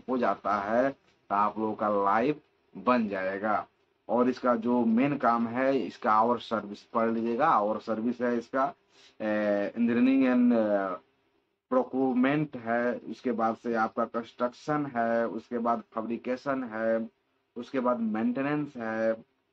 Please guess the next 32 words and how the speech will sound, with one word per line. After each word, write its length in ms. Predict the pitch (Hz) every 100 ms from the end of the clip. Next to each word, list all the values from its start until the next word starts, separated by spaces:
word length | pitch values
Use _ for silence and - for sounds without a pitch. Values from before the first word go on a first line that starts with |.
| _ _ -
उसके 260 | 120 - 131
बाद 280 | 123 127 120
है 260 | 131 135
commissioning। 680 | 139 127 127 120 - 131 - - _ _ _ _ _ 156
तो 60 |
इसका 260 | 160 165 151
बहुत 420 | 127 123 139 156
सारा 180 | 139 113
काम 280 | 107 95 87
है। 220 | - - _ _
इसके 200 | 104 -
पास 320 | 127 120 123 -
oil 320 | 113 120 127
and, 260 | 127 127 120
अ, 360 | 113 107 95 90 _ _ -
जो 180 | 107 117
gas 300 | 110 135 139
plant 320 | - 117 117
होता 220 | 110 113
है, 100 | 117
उसमें 220 | 113 123 120
भी 100 | 120
काम 260 | 107 101
चलता 340 | 98 98 - 110
है, 100 | 117
बहुत 320 | 131 147 151
सारा 180 | 127 117
इसका 220 | - 113
काम 320 | 113 101 98
रहता 260 | 95 90 85
है 120 | 85
दोस्तों। 300 | 87 _